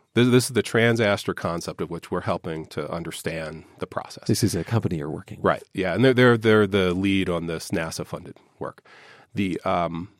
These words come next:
Speaker 1: the concept is to find the right size asteroid. It's about, about the size of a house, imagine. And then,
Speaker 2: Okay.
Speaker 1: then your spacecraft has an inflatable bag that envelops that asteroid and seals it off.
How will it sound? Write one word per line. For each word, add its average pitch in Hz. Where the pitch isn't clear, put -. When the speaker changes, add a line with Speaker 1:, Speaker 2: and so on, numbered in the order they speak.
Speaker 1:
the 113
concept 147
is 107
to 95
find 104
the 92
right 104
size 143
asteroid. 90
It's -
about, 95
about 117
the 123
size 120
of 98
a -
house, -
imagine. -
And 107
then, 104
Speaker 2:
Okay. 151
Speaker 1:
then 104
your 98
spacecraft 113
has 101
an 98
inflatable 107
bag 82
that 80
envelops 98
that 87
asteroid 80
and 90
seals 98
it 85
off. -